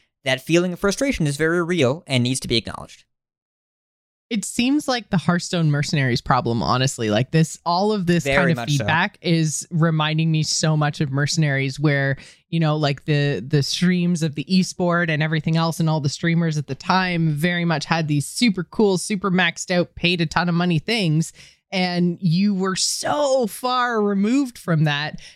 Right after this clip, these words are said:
Speaker 2: as a player opening up Mercenaries for the first time, and Snap feels the same way. Now, I obviously didn't have the, the streamer influence, really, although, um, I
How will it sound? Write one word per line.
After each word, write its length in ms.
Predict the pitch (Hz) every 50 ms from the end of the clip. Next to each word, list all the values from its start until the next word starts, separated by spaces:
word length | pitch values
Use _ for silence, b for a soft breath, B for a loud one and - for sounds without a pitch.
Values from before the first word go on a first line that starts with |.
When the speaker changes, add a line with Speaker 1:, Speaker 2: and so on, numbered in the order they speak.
| B B -
Speaker 2:
as 240 | 190 196 190 180
a 80 | 180 170
player 360 | - - 185 190 190 185 185
opening 380 | - 170 165 - 165 170 175 165
up 100 | 170 -
Mercenaries 540 | 151 170 175 175 - - 165 156 156 160 -
for 140 | - 160
the 80 | 151 156
first 260 | 139 156 156 151 -
time, 300 | - 165 160 160 156 156
and 120 | 151 156 156
Snap 380 | - - 170 165 165 - -
feels 320 | _ - 160 160 156 151 135
the 80 | 147
same 300 | 143 - 156 147 139 143
way. 240 | 151 160 156 151 147
Now, 360 | 151 156 147 147 147 143 - -
I 260 | - 156 156 151 151
obviously 400 | 147 143 143 147 156 - - 156
didn't 280 | 151 147 151 147 - -
have 340 | 147 156 156 151 139 143 151
the, 340 | - 151 147 139 135 123 -
the 120 | - 151
streamer 480 | 147 - - - 240 262 269 226 196 -
influence, 640 | - 151 156 151 - - 151 147 143 143 143 - -
really, 340 | 147 143 135 135 135 143
although, 560 | - - 147 160 147 147 143 143 143 139 139 143
um, 300 | 127 139 147 127 123 113
I 200 | 135 147 143